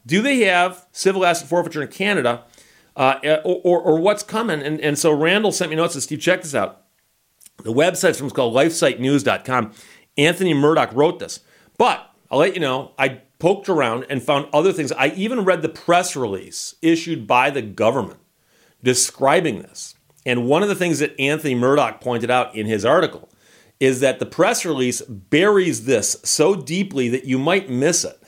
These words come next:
<laughs> But it's actually, as they say, burying the lead in journalism, where you read halfway through the article and you're like, "Whoa, <laughs> I didn't know that was gonna be in here." <laughs> So,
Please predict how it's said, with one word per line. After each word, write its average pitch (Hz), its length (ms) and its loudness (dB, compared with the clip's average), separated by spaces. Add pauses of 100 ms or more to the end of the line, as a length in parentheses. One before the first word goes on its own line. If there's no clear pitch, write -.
<laughs> - 280 -12 (460)
But 147 140 2
it's 151 180 -4
actually, 135 600 -2 (220)
as 131 160 0
they 156 120 2
say, 156 180 0
burying 147 560 2
the 123 100 4
lead 123 440 0
in 95 120 -2
journalism, 95 600 0 (340)
where 127 480 4
you 127 140 -4
read 151 240 2
halfway 151 360 0
through 131 140 -8
the 117 80 -8
article 135 380 0
and 104 80 -4
you're 92 100 -6
like, 98 100 4
"Whoa, 320 380 0 (340)
<laughs> - 360 -10
I 131 100 -4
didn't - 300 -2
know 143 160 2
that 139 160 0
was 127 100 -4
gonna 123 160 -2
be 117 160 -2
in 117 80 -2
here." 175 320 -2
<laughs> - 60 -14 (220)
So, 143 380 0